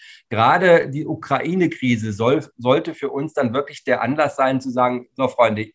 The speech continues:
es ist doch klar, wo die Reise hingehen muss. Wir müssen weg von der fossilen Infrastruktur. Wir müssen hingehen zu dezentralen, erneuerbaren Energien, die wir hier vor Ort nutzen, um möglichst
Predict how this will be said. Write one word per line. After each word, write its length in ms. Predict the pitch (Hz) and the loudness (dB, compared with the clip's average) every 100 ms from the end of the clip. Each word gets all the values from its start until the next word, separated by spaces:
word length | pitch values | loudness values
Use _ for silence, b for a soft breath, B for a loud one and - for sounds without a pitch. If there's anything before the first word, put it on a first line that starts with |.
| _ | _
es 240 | - 143 147 | -8 -8 -6
ist 200 | 143 151 | -6 -6
doch 160 | - | -6
klar, 320 | - 147 139 113 | -2 2 2 0
wo 100 | 110 | -4
die 100 | 107 | -2
Reise 300 | 101 101 104 | -2 -4 -6
hingehen 440 | 101 107 98 98 | -6 -6 -8 -16
muss. 220 | 95 - | -20 -10
Wir 120 | 120 | -6
müssen 420 | 110 117 110 101 92 | -4 -4 -6 -8 0
weg 320 | 165 - - B B B | 0 -2 -16 B B B
von 360 | - 131 135 139 | 0 2 2 -4
der 340 | - 131 120 | -4 -2 -2
fossilen 540 | - 117 127 135 143 135 | -4 -6 -2 0 0 -2
Infrastruktur. 920 | 143 151 139 135 - 135 _ 127 123 | -6 -6 -4 -4 -8 -14 _ -4 -2
Wir 120 | 113 | -2
müssen 300 | 113 117 117 | -4 -6 -10
hingehen 640 | 107 143 180 147 139 139 b b _ | -2 0 0 -2 -2 -4 b b _
zu 160 | 127 | -6
dezentralen, 1040 | 110 113 160 - 135 127 123 123 127 127 127 - _ - - | -4 -2 -2 0 -4 -4 0 2 2 2 -2 -12 _ -20 -10
erneuerbaren 640 | 113 110 127 151 123 120 123 | -4 2 4 4 2 -2 -2
Energien, 520 | 117 117 110 107 127 | -4 -4 -4 -6 -8
die 160 | 113 110 | -6 -6
wir 80 | |
hier 320 | 101 - 180 208 | -6 -2 2 4
vor 280 | 190 147 | 2 -4
Ort 300 | - 131 143 | 0 0 0
nutzen, 400 | 120 127 - 127 | -4 -6 -4 -4
um 260 | 123 117 113 | -2 -2 -2
möglichst 600 | 120 165 170 143 131 | 0 0 -2 -6 -6